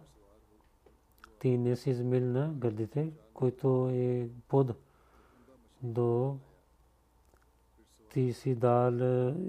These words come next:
болка на едно, едно животно, че Умар няма да яде тази риба.“ Един път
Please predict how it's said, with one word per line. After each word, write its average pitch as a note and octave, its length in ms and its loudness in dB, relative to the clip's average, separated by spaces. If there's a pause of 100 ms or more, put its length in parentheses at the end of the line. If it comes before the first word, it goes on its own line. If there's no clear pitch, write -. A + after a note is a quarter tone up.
(120)
болка C3 540 2
на C3 120 2
едно, B2 240 0
едно B2 380 -2
животно, B2+ 760 0 (1200)
че B2 380 0
Умар B2+ 220 2
няма C3 300 4
да B2 100 0
яде A#2+ 260 4
тази A#2 340 0
риба.“ A2+ 320 2 (1900)
Един A2+ 260 -2
път - 400 -2